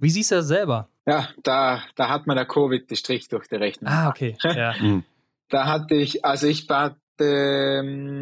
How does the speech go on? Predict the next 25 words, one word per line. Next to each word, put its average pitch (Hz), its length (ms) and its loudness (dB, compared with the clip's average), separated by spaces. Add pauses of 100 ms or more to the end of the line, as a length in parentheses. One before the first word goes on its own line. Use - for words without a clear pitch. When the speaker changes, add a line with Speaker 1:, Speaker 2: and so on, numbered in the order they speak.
(300)
Speaker 2:
also 131 220 -2
das 139 140 -2
Programm, 135 340 -2
was 156 200 -2
wir 156 100 2
alles 143 240 0
hatten, 156 220 -4
das 143 140 -6
war 131 100 0
wirklich 127 240 -2
ausgelegt, 147 800 -2
äh, 117 460 0
auf 117 220 -4 (220)
die 120 320 -4
Saison 131 400 -2
zwanzig 131 500 -6
zwanzig 147 460 2
einundzwanzig 156 760 0 (440)
und 127 220 2
dann 131 140 2
eben 135 220 0
auch 131 280 2
noch 131 140 -2
einundzwanzig 131 720 -2
zweiundzwanzig. 107 880 -4